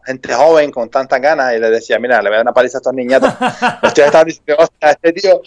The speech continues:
Speaker 1: este tío es el", claro, yo creo que los tíos medio se mosquearon conmigo porque cuando entré de una manera y una vez que estoy dentro no fui capaz de, yo qué sé, yo creo que eso lo ven niños, lo ven gente tal y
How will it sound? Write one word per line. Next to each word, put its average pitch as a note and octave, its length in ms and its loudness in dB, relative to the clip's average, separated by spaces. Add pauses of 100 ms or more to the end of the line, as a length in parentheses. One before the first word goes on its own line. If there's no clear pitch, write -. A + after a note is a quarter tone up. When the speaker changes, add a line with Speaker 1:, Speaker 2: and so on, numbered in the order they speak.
(140)
Speaker 1:
este D3 260 -2
tío F3+ 260 4
es F3+ 80 4
el", F3 120 -4
claro, F3 280 -2
yo D#3+ 80 2
creo E3 120 0
que F3+ 80 0
los E3+ 140 0
tíos F#3+ 160 -4
medio F#3 200 -2
se E3+ 120 -8
mosquearon D3+ 360 -4
conmigo F3+ 320 -2
porque D#3+ 180 2
cuando C3+ 240 -2
entré C3+ 200 0
de E3 80 6
una E3+ 100 4
manera E3+ 400 4 (460)
y A#2+ 80 -6
una D3 180 4
vez D#3 80 4
que D#3 100 -8
estoy D#3 140 -6
dentro D3+ 380 2
no B2+ 100 -4
fui C#3+ 140 -6
capaz C#3+ 240 4
de, B2 300 -2 (380)
yo G#2+ 60 -10
qué A2 80 -10
sé, G2+ 240 0
yo G2+ 180 -2
creo A2 220 -2
que A2+ 120 2
eso B2 140 -2
lo B2+ 120 6
ven A#2+ 160 2
niños, C3 320 -2
lo A2 100 4
ven A#2 440 0
gente A2+ 280 -8
tal B2+ 200 4
y C3+ 140 2